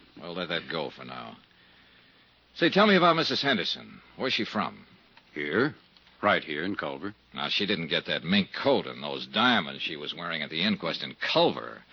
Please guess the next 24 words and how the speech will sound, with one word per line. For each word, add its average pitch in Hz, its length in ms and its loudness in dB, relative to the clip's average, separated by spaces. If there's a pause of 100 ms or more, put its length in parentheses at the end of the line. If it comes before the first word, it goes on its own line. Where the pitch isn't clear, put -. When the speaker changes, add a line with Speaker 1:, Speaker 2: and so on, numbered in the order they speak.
(500)
Speaker 1:
More 107 240 2
important, 95 480 0
she 101 140 0
didn't 117 200 2
get 101 200 0
that 92 180 0 (160)
continental 117 540 4
look 180 140 6
here 90 220 2
either. 76 380 0 (840)
So 107 160 -2
what's 131 200 2
the 104 60 -6
story? 67 540 0 (540)
Speaker 2:
Well, 151 300 6
her 135 80 4
name 139 260 6
was 117 140 0
Pauline 120 440 2
Underwood 69 420 -2
before 73 280 -10
she - 120 -8
married 69 360 -4
George. 90 500 -2